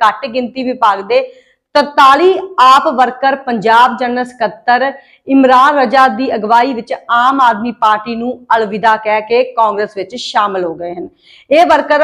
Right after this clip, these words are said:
ਆਪ ਨੂੰ ਛੱਡ ਕੇ ਕਾਂਗਰਸ ਵਿੱਚ ਸ਼ਾਮਲ ਹੋਏ। ਵਿਧਾ ਸਭਾ ਪੱਛਮੀ ਦੇ ਚੋਣ ਇੰਚਾਰਜ ਰਾਣਾ ਗੁਰਜੀਤ ਸਿੰਘ ਅਤੇ ਭਾਰਤ ਭੂਸ਼ਣ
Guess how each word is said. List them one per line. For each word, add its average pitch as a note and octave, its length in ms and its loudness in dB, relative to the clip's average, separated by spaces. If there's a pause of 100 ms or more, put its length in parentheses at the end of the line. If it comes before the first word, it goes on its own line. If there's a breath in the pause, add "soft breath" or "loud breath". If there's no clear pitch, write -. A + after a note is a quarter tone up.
ਆਪ C4 260 4
ਨੂੰ D4+ 220 -2
ਛੱਡ B3 340 0
ਕੇ C#4+ 240 2
ਕਾਂਗਰਸ C4 500 -2
ਵਿੱਚ C4 260 -6
ਸ਼ਾਮਲ B3+ 560 -2
ਹੋਏ। B3 280 2
ਵਿਧਾ G#3 480 -2 (440 loud breath)
ਸਭਾ C4+ 280 2
ਪੱਛਮੀ C#4+ 500 0
ਦੇ D4+ 140 0
ਚੋਣ C4 400 -2
ਇੰਚਾਰਜ B3 680 0
ਰਾਣਾ A3+ 440 0
ਗੁਰਜੀਤ A3+ 580 -4
ਸਿੰਘ C#4 300 0
ਅਤੇ C4 280 0
ਭਾਰਤ C4+ 640 -2
ਭੂਸ਼ਣ A#3 300 -8